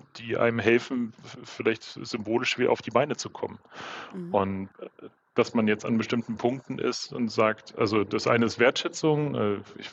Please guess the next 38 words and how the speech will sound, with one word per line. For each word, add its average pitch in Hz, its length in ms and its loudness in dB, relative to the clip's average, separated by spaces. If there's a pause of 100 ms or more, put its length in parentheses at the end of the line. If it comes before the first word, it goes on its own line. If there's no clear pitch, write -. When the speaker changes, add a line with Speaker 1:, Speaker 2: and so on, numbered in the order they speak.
Speaker 1:
will 110 80 0
jetzt 101 160 -2
nicht 107 140 -6
diesen 104 120 -6
Klassiker 110 520 0
Klatschen 110 480 -2
vom 107 200 -4
Balkon 127 440 0
oder 147 260 4
so 135 200 -6 (100)
bemühen, 131 420 0 (540)
sondern 113 340 4
w-, 110 320 -8
wirklich, - 360 -2
was - 180 4
ist 123 140 -8
es - 200 -6
euch 107 300 0
wert? 98 440 4 (160)
Ja, 107 280 6
wenn 110 100 6
ihr 117 140 2
das 101 260 -4
wertschätzt, 170 680 2
äh, 127 140 -4
so 104 240 -2
wie 95 100 -4
es 90 120 -6
ist, - 300 -2
dann 127 160 0
kostet 147 400 0
es 127 160 -8
eben 110 160 0
auch 104 180 0
Geld. 107 380 0
Und 98 160 -4
das, 175 260 -2
Speaker 2:
Mhm. 170 60 -8